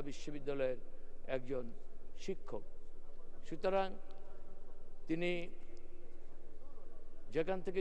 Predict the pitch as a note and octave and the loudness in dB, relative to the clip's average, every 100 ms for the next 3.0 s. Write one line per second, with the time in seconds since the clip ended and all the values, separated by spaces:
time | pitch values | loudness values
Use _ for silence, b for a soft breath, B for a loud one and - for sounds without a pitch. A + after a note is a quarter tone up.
0 | F3 E3+ E3+ - - D3+ D#3 - D3 C#3 | 0 0 0 0 0 2 2 0 0 0
1 | - - - - - - C3 D3 C#3+ C#3 | -2 0 0 0 0 0 0 2 4 4
2 | B2 - - - - - - B2+ C3 C3 | 2 -2 -2 0 0 0 0 4 4 4